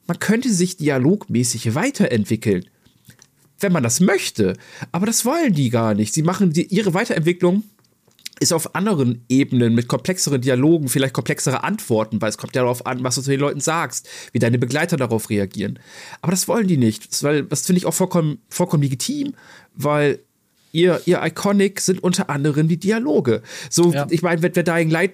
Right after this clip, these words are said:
Speaker 1: zum Beispiel, die Dying Light zwei unsere Review geguckt hat, der weiß, ich fand die Dialoge da gerade zu Anfang teil-, wie ziemlich hölzern und irgendwie bescheuert. Mein erster Vergleich war, ja, das ist ein bisschen wie bei Gothic. Weil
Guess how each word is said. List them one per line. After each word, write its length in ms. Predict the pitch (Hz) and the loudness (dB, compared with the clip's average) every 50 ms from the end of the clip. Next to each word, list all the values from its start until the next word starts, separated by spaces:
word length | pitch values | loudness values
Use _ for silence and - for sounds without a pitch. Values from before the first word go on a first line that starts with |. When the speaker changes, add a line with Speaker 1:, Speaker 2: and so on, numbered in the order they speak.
| _ _ | _ _
Speaker 1:
zum 180 | _ - 160 156 | _ -2 0 2
Beispiel, 300 | 139 139 - - 151 139 | 2 0 2 0 0 0
die 180 | 131 147 139 123 | 0 -2 -4 -4
Dying 360 | - _ - 131 147 147 147 | -6 _ -2 -2 0 0 0
Light 140 | 143 147 - | -2 -2 -4
zwei 300 | - - 165 165 156 147 | -2 -2 0 0 2 2
unsere 180 | 139 131 120 | 2 4 2
Review 200 | 143 143 151 135 | 2 2 2 0
geguckt 380 | 143 135 131 - 220 - - - | 0 -2 -2 -2 -2 -2 0 -2
hat, 220 | 127 131 - - - - - - - - - _ _ _ - | -2 -2 -2 -6 -14 -20 -20 -20 -20 -20 -20 _ _ _ 0
der 140 | 147 147 131 | 0 2 2
weiß, 280 | 143 147 165 180 - | 2 2 2 2 2
ich 120 | - 160 - | 0 -2 0
fand 160 | - 156 147 | 0 0 0
die 60 | 151 131 | -2 0
Dialoge 440 | 143 151 143 139 165 190 170 160 | 2 2 4 4 4 4 4 2
da 100 | - 127 123 | 0 0 -2
gerade 240 | 123 135 135 139 127 | -2 -2 -2 -2 -2
zu 140 | - - - | -2 -2 -2
Anfang 460 | 143 156 156 - 151 131 127 127 - - - | -2 -4 -2 -2 -2 -2 -2 -2 -4 -6 -4
teil-, 260 | - 165 143 143 147 | -2 0 2 2 2
wie 100 | 151 175 | 2 0
ziemlich 480 | - - - - 233 208 208 180 - - | -2 -2 -4 -6 -2 0 0 0 0 2
hölzern 360 | 196 202 208 214 - 175 143 | 0 0 0 0 -2 -2 -2
und 80 | 135 - | 0 0
irgendwie 220 | 160 175 160 165 | 0 2 2 0
bescheuert. 560 | 156 143 - - 202 196 175 135 139 170 - - - - - - - - _ _ | 0 0 -2 0 0 2 2 2 0 -2 -4 -10 -20 -20 -20 -20 -20 -20 _ _
Mein 220 | 147 147 165 165 | -2 0 0 0
erster 180 | 190 214 226 - | 0 0 0 0
Vergleich 480 | 185 160 - 151 131 135 135 - - | 0 0 0 0 0 0 -2 -2 -2
war, 100 | 165 160 | 0 0
ja, 120 | 160 165 156 | 2 2 0
das 120 | 160 160 | 0 0
ist 180 | 180 185 - - | -2 -4 -4 -4
ein 20 | |
bisschen 220 | 175 180 - 190 185 | -2 -2 0 0 0
wie 60 | 196 | 0
bei 100 | 202 196 | 0 -2
Gothic. 440 | 196 - 269 262 - - 113 - - - - - - - - - - _ | -2 -2 -4 -2 -2 -2 -2 -2 -8 -16 -20 -20 -20 -20 -20 -20 -12 _
Weil 320 | - 147 151 160 170 - | -2 0 2 2 2 2